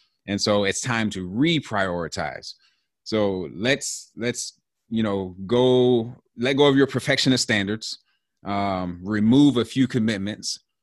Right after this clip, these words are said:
And that, that can be hard because if you're part of, like, this volunteer group or this volunteer group, or you're sitting on this board, you can have this attachment that helps you, that makes you feel like this is really, really important to you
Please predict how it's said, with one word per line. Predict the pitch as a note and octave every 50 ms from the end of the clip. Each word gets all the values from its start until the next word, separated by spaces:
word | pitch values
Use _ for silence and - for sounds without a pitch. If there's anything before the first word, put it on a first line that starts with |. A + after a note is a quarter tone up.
| _ _ _ _ _ -
And | G#2+ G#2+
that, | G2+ G2
that | A2 A2 -
can | A#2+ A#2
be | A2+ G2
hard | G2+ B2 B2 A#2 A2 G#2
because | G#2 G2 - G#2+ G2+ G2 F#2 G2
if | F#2 F#2 -
you're | G#2 G2 -
part | - G#2+ G#2 G#2 G#2
of, | G#2 G2+ G2
like, | F#2+ G2 G2 - -
this | G#2+ G2
volunteer | - G2 A#2 A#2 A#2 G#2+ - - C3+ C3+
group | G#2+ G2+ G#2 F#2+ F2 -
or | F2 G2
this | B2 C#3 -
volunteer | - A#2 G#2+ G#2+ G2+ - - G2+
group, | F#2 G2+ F#2+ E2
or | F2+ F2+
you're | F2+ F#2
sitting | - - B2+ A#2 A2+ A2+
on | G#2+ G#2+ A2
this | A#2+ A2+ G#2
board, | G2+ A2+ C3 B2+ A#2 G2 E2+ D#2+ - _ - - - - - _ _ -
you | G2 G#2+ A#2+
can | - A2+ G2+
have | G#2 A2 A2 G#2+ G2+
this | G#2 F#2 -
attachment | F#2 - - A#2 A2+ A2+ - - G#2+ G#2 G2+ -
that | G#2 G2 F2+ D#2+
helps | G#2 A2 G#2+ G2+ - - G#2
you, | G#2 G2+ G2+ G2+ F#2+ F2
that | F#2 G2+ G#2
makes | A2+ G#2+ - -
you | G#2
feel | - - - B2 A#2 A2+ A2 A2 G#2 G2+ - _ _ _ _ _ _
like | F#2 F#2+ F#2+ D#2+ E2+
this | G#2 G2+ -
is | G2+ E2+ F#2
really, | G#2+ A2 G#2+ G#2+ G2+ G2 G2
really | G#2+ B2 B2+ A#2 A2+ G#2
important | G2 F#2 - - E3+ F#3+ D3 C3 G#2 -
to | - G2
you | F#2 F2+ F#2 A2